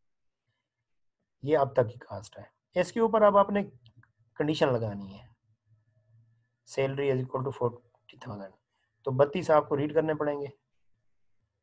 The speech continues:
उसके ऊपर condition लगाई तो आपके पास कितने result है? आठ, आठ आपको write करने पड़ेंगे। अब फिर इसके ऊपर एक और condition लगानी है,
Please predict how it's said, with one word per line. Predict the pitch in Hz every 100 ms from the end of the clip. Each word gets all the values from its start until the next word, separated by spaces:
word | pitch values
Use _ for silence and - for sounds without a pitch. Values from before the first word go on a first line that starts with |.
| _ -
उसके | 139 165
ऊपर | 156
condition | 156 147 151 165
लगाई | 147 151
तो | 151 147
आपके | 139 151
पास | 147 135
कितने | 151 147
result | 139 139 139
है? | 147
आठ, | 123 135 143 - _ _ - -
आठ | 139 147
आपको | 143 139 165 180 - _ _ _ _ -
write | 131 156
करने | 160 156 151
पड़ेंगे। | 151 143 143 131 - _ _ _ _ _ _ _ _ _ _ _ _ -
अब | 151 151
फिर | 196
इसके | 185 -
ऊपर | 214 208
एक | 190 190
और | 196
condition | 175 147 135
लगानी | 123 113 107 104 104
है, | 101